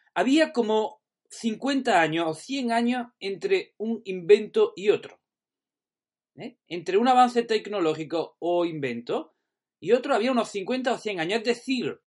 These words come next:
el ser hum-, la sociedad tenía varias generaciones para acostumbrarse y habituarse a ese nuevo progreso tecnológico. Pero hoy, el progreso tecnológico, los nuevos inventos, ¿cada cuánto se producen?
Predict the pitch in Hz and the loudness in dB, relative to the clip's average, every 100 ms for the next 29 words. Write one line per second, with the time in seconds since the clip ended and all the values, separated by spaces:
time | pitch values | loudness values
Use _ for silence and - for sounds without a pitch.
0 | _ 160 156 247 247 - 170 - - 190 | _ -10 -6 -4 -6 -8 -6 -6 -6 0
1 | 262 262 - _ _ _ _ _ _ _ | 0 0 -4 _ _ _ _ _ _ _
2 | _ _ - 190 220 143 233 302 302 - | _ _ -12 -2 -2 4 4 4 2 2
3 | 240 233 208 240 254 - 170 175 185 - | 2 4 2 -2 -4 -2 2 4 2 -6
4 | _ - 160 175 160 165 226 247 214 175 | _ -6 -4 -4 -6 -4 -2 0 0 0
5 | 185 269 220 185 - 214 - - 196 196 | 0 0 2 2 2 -6 -8 -6 -4 0
6 | 226 180 233 233 185 139 156 208 185 160 | 0 4 6 6 2 -6 -4 -4 -6 -8
7 | 147 139 254 - 120 - _ _ _ _ | -8 -2 -2 -4 -16 -18 _ _ _ _
8 | - 160 - 233 214 185 _ _ _ _ | -8 -6 -2 0 0 -2 _ _ _ _
9 | _ - 143 196 220 185 156 151 196 147 | _ -14 -6 -4 -4 -8 -10 -8 -8 -10
10 | 147 156 _ _ 127 123 123 175 156 135 | -14 -16 _ _ -16 -14 -10 -8 -8 -8
11 | 160 160 165 127 123 156 156 151 131 120 | -12 -14 -16 -14 -12 -12 -12 -14 -12 -12
12 | 107 - | -14 -20